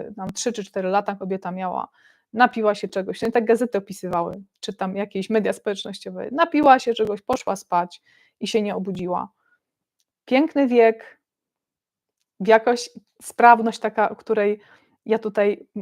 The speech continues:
powiem mniej więcej, to może właśnie to być przykład. I o to w tym życiu chodzi. Natomiast każde trudne doświadczenie i brak instrukcji na to, jak sobie emocjonalnie i mentalnie radzić i jak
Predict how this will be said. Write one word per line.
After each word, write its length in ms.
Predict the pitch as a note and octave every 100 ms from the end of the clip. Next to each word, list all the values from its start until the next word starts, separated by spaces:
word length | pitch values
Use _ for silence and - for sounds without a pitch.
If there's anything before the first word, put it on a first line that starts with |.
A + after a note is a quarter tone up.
| G3 -
powiem 280 | G#3 G3+ G3+
mniej 200 | G#3+ G#3+
więcej, 340 | A3+ A3 A3+
to 80 | G#3+
może 240 | G#3+ G3+
właśnie 400 | G3+ G#3 G#3 G#3
to 240 | G3 G3 F#3+
być 240 | F#3 F#3+
przykład. 580 | - B3+ - G#3+ G#3+ - _ _ _ _ _ _ _ _ _ -
I 100 | -
o 100 | F4
to 120 | -
w 60 |
tym 140 | - G3+
życiu 240 | F#3 F#3
chodzi. 420 | F3+ E3+ F3+ G#3+ - _ _ _ _ _ _ _ _ _ _
Natomiast 600 | G#3 G#3 A3+ A3+ A3 - _ _ _ _ _
każde 500 | - A#3+ C4 A#3+ C#4+
trudne 360 | C4 A#3 B3+
doświadczenie 920 | B3 A#3 - A3 - G3+ F#3+ F#3+ - B3+ _ _ _ _ _ _ _ _ _ _ _
i 100 | G#3+
brak 360 | G3 C#4 C#4+ -
instrukcji 720 | C4 - - C4+ C4 - A3
na 160 | A3+ A#3
to, 100 | A3+
jak 240 | A#3 A#3+
sobie 300 | - A3 A3
emocjonalnie 720 | A3+ G#3+ - G#3+ A3+ B3+ B3
i 80 | A3+
mentalnie 520 | G#3+ G3+ G3+ G#3+ G#3
radzić 380 | G3+ G#3+ G3 -
i 80 | G#3
jak 340 | A#3+ C4+ -